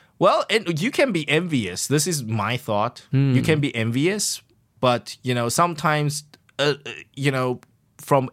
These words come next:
Speaker 1: envy to jealousy, it's a very fine line. Sometimes you, you, you know, day one, you're envious. Day two, you are double envious. Day three, you turn into jealousy.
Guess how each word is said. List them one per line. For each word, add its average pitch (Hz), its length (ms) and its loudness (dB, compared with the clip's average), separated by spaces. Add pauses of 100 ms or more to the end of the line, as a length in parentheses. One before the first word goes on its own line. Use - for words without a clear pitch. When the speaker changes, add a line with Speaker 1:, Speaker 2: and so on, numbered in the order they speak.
Speaker 1:
envy 185 480 0
to 123 260 -4
jealousy, 165 840 -2 (1200)
it's - 520 -2 (160)
a 139 100 4
very 127 280 2
fine 92 360 -2
line. - 280 -18 (320)
Sometimes 143 500 0
you, 123 180 0
you, 120 240 -2
you 127 180 -6
know, 113 80 0
day 123 240 2
one, 113 300 2
you're 98 200 0
envious. 80 640 -6
Day 113 220 -2
two, 127 280 -4
you 104 260 -2
are 87 240 -2 (360)
double 117 440 0
envious. 85 540 -8
Day 117 200 0
three, 123 280 -2
you 90 240 -6
turn 101 320 -6
into 95 320 -8
jealousy. 82 540 -8